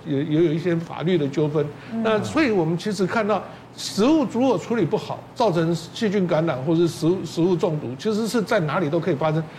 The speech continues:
Speaker 1: 在五星级的大饭店会也有，在路边摊的小吃店也会有，
Speaker 2: 哦。
Speaker 1: 所以它并不一定是说，哎，一定会怎样，只是一般大家只是说，哦，拉，拉拉肚子啦，肠胃炎啦，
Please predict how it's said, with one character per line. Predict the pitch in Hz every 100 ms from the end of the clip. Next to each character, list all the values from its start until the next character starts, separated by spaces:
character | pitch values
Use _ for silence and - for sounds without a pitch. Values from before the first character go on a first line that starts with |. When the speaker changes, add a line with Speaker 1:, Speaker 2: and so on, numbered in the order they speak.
| -
Speaker 1:
在 | 277 277
五 | 196
星 | 165 254
级 | 202 165
的 | 165
大 | 165
饭 | 156 160
店 | 160 151
会 | 170
也 | 151 135
有， | 139
在 | 143 208
路 | 190 220
边 | 202 190
摊 | 175 185
的 | 156
小 | 131 - 113
吃 | 110 175
店 | 170 156
也 | 131
会 | 120 170
有， | 143
Speaker 2:
哦。 | 101 220 233
Speaker 1:
所 | 240
以 |
它 | 233
并 | 226 269 233
不 | 226
一 |
定 | 214 214
是 | 202 185
说， | 196 185 - - -
哎， | 190 202 - -
一 | 160 175
定 | 175 190
会 | 185
怎 | 147
样， | 135
只 | 180
是 | 214
一 | 277
般 | 269 269 262
大 | 254
家 | 254
只 | 233 160
是 | 196
说， | 190 214 180
哦， |
拉， | 165 196 202 202
拉 | 190
拉 | 196
肚 | 190 202
子 | 165 165
啦， | 160 156
肠 | - 151
胃 | 202 175
炎 | 147 151
啦， | 156 147